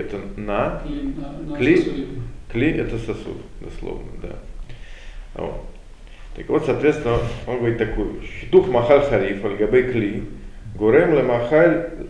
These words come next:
Speaker 1: э, ле-, э, лейдахек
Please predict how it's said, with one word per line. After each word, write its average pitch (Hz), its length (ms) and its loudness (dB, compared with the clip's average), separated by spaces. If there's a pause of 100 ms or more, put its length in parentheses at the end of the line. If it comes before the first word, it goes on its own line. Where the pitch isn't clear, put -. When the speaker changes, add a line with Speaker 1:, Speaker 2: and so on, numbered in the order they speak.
Speaker 1:
э, 107 640 2 (520)
ле-, 120 340 2
э, - 240 -6 (540)
лейдахек 131 760 2